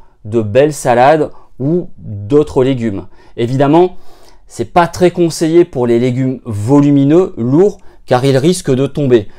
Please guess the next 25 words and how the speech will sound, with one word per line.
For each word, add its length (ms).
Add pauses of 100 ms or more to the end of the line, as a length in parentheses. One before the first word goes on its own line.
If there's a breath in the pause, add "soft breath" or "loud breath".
(160 soft breath)
Là, 140
on 160
utilisera 720
plutôt, 480
vu 320
dans 180
une 240
autre 380
vidéo, 580
le 160
Dutch 300
Bucket. 440 (840 soft breath)
Donc 320
voilà 480
pour 340
ma 160
part 380
l'explication 960
qui 180
me 80
paraît 400
être 480
la 180
plus 460 (160)
concrète. 500